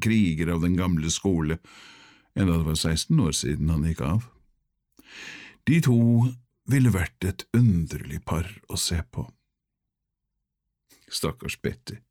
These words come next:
Han syntes synd på henne, men var litt irritert også. Hun behøvde ikke ta til tårene sånn med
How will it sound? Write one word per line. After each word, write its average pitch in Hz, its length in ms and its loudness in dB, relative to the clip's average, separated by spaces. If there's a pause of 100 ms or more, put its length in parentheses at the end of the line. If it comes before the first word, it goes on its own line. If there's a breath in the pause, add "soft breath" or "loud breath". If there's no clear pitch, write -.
(600 loud breath)
Han 180 120 2
syntes 262 320 0
synd 117 220 0
på 95 80 0
henne, 110 260 2 (480 soft breath)
men 190 160 2
var 147 160 4
litt 131 160 0
irritert 147 520 0
også. 113 260 -2 (840 loud breath)
Hun 139 140 4
behøvde 151 320 2
ikke - 160 -10
ta 110 180 0
til 147 240 -2
tårene 131 1080 2
sånn 113 340 4
med 131 160 0